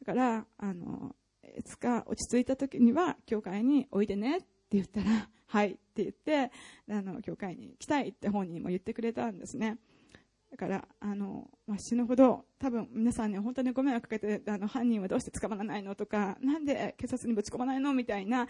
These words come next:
言ってくる声もすごいたくさんあるんです。あるんだけど、一方で、あの、悔い改め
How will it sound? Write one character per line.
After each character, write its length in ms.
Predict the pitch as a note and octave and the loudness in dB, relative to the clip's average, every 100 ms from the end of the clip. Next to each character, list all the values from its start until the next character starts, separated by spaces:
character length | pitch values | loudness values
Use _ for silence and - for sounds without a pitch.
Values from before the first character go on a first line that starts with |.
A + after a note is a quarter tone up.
| - | -6
言 80 | - | -8
っ 20 | |
て 100 | B3 | -4
く 100 | C4+ | -2
る 80 | B3 | 0
声 180 | - D4 | 4 4
も 120 | B3+ | 4
す 100 | C4 | 0
ご 60 | C4+ | -4
い 40 | |
た 120 | C4+ | -4
く 60 | - | -2
さ 160 | D4 C4 | 2 4
ん 60 | |
あ 60 | C4+ | 6
る 120 | C#4 | 6
ん 20 | |
で 80 | A3 | 4
す。 180 | G#3 - | -2 -8
あ 120 | - D4 | -4 2
る 120 | D#4 | 4
ん 40 | |
だ 120 | B3+ | 4
け 80 | C4 | 4
ど、 180 | C#4 C#4 - - - | 4 4 0 -12 -4
一 200 | C4+ - | -4 2
方 160 | D#4+ D#4 | 2 4
で、 320 | E4+ F4+ D4 - - - | 6 4 4 -4 -18 -8
あ 160 | G#3+ | -6
の、 240 | G3+ F3 - _ _ _ _ _ _ _ _ _ - | -4 -6 -8 _ _ _ _ _ _ _ _ _ -6
悔 200 | A#3 G#3+ | -4 -2
い 140 | G#3+ | -4
改 100 | C4+ | -2
め 220 | B3+ - | -2 -4